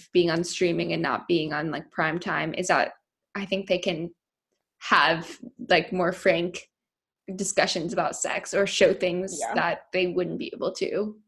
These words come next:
Speaker 1: depending on, like, what network they were on. So I
Speaker 2: Yeah.
Speaker 1: think if anything, the Netflix platform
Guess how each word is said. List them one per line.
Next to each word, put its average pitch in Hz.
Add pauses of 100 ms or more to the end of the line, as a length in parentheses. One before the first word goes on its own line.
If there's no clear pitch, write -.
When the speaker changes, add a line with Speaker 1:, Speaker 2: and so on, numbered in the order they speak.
Speaker 1:
depending 170
on, 151 (100)
like, 196
what 185
network 165
they -
were -
on. 190 (180)
So 247
I 220
Speaker 2:
Yeah. 220
Speaker 1:
think 254
if 233
anything, 196
the 185
Netflix 180
platform 175